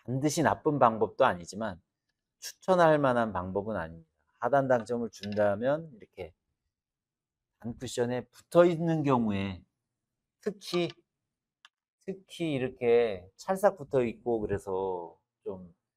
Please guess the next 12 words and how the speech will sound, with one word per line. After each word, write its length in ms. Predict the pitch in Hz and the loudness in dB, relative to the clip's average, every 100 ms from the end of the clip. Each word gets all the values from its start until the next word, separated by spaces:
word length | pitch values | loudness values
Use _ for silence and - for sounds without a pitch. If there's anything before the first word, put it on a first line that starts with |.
| _ _ | _ _
곡구가 540 | - 123 - 151 147 143 | -8 -8 -6 -4 2 4
일어날 680 | 123 123 120 117 110 101 - | 4 2 2 0 -2 -4 -8
위험이 520 | 110 117 127 123 110 | -6 -2 0 0 -2
있을 420 | 98 - 117 110 - | -4 -8 -8 -8 -6
경우에는 720 | 107 101 101 98 127 175 175 _ _ _ _ _ | -6 -4 -4 -4 -4 -6 -10 _ _ _ _ _
하단 420 | - 220 120 117 | -16 -6 -4 -2
당점을 460 | 110 104 113 110 107 | -2 -4 -4 -4 -6
주고 480 | - 92 127 165 156 _ | -8 -8 -6 -6 -10 _
그냥 400 | 98 98 92 90 90 98 | -12 -10 -10 -14 -18 -14
내가 600 | 101 101 98 92 92 90 | -8 -6 -6 -8 -10 -14
치기 460 | - - - 147 - | -14 -14 -8 -8 -8
편한 640 | - 165 127 113 107 85 | -10 -4 -2 -2 -4 -8